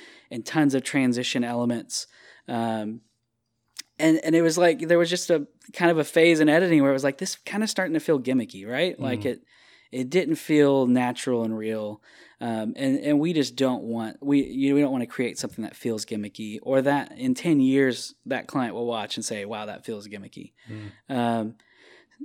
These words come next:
Speaker 1: so I, I can watch films from, uh, you know, the sixties and the seventies and still see, uh,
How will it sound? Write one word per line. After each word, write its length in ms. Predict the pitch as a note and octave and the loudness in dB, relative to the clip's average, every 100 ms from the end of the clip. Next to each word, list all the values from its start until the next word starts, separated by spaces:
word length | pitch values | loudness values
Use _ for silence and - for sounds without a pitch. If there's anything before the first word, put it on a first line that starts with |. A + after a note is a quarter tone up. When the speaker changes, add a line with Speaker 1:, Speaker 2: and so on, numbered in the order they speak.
| - | -10
Speaker 1:
so 160 | D3+ F#3 | 2 2
I, 260 | C3+ D3+ - | 2 0 0
I 120 | D3 | 0
can 220 | G#3 C#4+ | 0 2
watch 360 | D3+ C3+ D3+ - | 4 2 0 -4
films 360 | - C#3 C#3+ C3+ | 2 4 4 2
from, 600 | - C3 B2+ A#2+ A#2 - _ _ | 0 2 4 2 -2 -6 _ _
uh, 340 | - B2 B2 G2 | -4 -2 -2 -4
you 260 | G2+ C#3 C3 | -2 2 2
know, 160 | B2+ | 0
the 180 | B2 B2+ | -2 -4
sixties 760 | A#2 D#3 D#3+ - C3 B2+ B2 B2 | 0 0 0 0 2 2 2 0
and 100 | A#2 | -2
the 60 | |
seventies 640 | A2 C#3 E3+ C#3+ B2+ A#2+ | 0 0 2 4 4 0
and 200 | A#2+ B2+ | -2 -6
still 360 | - - F#3+ F3+ | -6 0 4 4
see, 640 | - - D#3+ C#3 C3 A#2 - _ _ _ _ | 2 -2 2 4 2 -2 -10 _ _ _ _
uh, 400 | - A2+ A2 G#2 | -8 -6 -4 -6